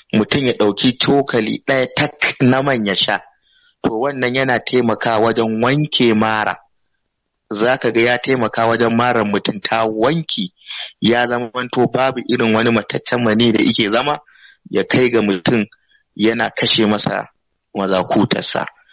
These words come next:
Sannan yana taimakawa da kyau wajen bayan gari, ɗan adam ya dinga yin shi a cikin sauki, shan wannan cokali ɗaya mai man kuma mai kyau, ba wanda aka yi masa, eh, mis ba, aka, aka yi masa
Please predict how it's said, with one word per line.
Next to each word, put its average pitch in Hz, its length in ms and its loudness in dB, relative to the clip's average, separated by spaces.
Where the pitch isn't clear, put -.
Sannan 120 400 0
yana 151 220 0
taimakawa 120 760 0
da 110 80 -6
kyau 123 280 0
wajen 117 440 0
bayan 131 540 -2
gari, 107 320 -2
ɗan 120 200 -2
adam 117 240 0
ya 101 100 0
dinga 113 280 2
yin 104 100 4
shi - 140 0
a - 100 2
cikin - 260 -2
sauki, 98 440 0
shan 123 360 0
wannan 101 260 -2
cokali 107 520 0
ɗaya 120 160 2
mai 107 160 2
man 101 160 0
kuma 117 380 0
mai 107 240 2
kyau, - 420 -2
ba 104 180 2
wanda 123 340 0
aka 113 200 -2
yi 104 80 2
masa, 104 400 0
eh, 82 800 2
mis 104 360 2
ba, - 260 -4
aka, 101 380 0
aka - 200 -2
yi 98 60 0
masa 101 220 0